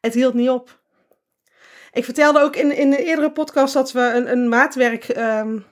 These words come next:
software gebruikten voor onze webshop. Daar zijn we van afgestapt.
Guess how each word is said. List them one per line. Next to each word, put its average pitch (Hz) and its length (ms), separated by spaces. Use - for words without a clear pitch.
software 240 460
gebruikten 208 460
voor 220 120
onze 208 220
webshop. 214 580
Daar 247 160
zijn 294 180
we 262 80
van 208 140
afgestapt. 262 800